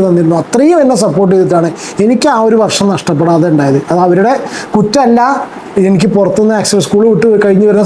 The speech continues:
സമയത്ത് വണ്ടി ആക്സിഡന്റ് ആയതാണ്. മനസ്സിലായോ? അപ്പം ഞാൻ പറയണത് വെച്ചാൽ എല്ലാ ടീച്ചേഴ്സിനെയും അടിച്ചാക്ഷേപിക്കുകയല്ല, ഒരുപാട് നല്ല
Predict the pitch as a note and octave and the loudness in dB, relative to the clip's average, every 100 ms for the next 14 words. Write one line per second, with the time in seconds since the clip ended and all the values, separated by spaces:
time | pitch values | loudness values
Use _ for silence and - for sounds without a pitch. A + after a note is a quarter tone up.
0 | A3 G#3+ G#3 C#4+ C#4 C4+ C#4 C#4 C4+ C4+ | 0 0 0 0 2 2 2 0 2 2
1 | B3 A#3+ F#3+ - - - - - - F3+ | 2 0 -2 -6 -14 -18 -18 -18 -6 -2
2 | F#3 A#3 C#3+ - - - - G#3+ G#3+ A3 | 0 2 0 -4 -14 -8 -2 0 0 0
3 | A#3 B3 C4+ B3 A3 A#3 G3 G#3 B3 C#4+ | 0 2 2 2 0 0 0 2 2 2
4 | B3 A3+ G#3+ A#3 G3 A#3 F#3+ - G3+ - | 2 2 2 0 2 0 0 0 -2 0
5 | F#3+ F3+ G3 F#3+ F#3 D#3+ D3 D3+ F3+ A3+ | 0 0 2 2 2 2 0 0 0 0
6 | C#4+ D4 B3 | 2 2 2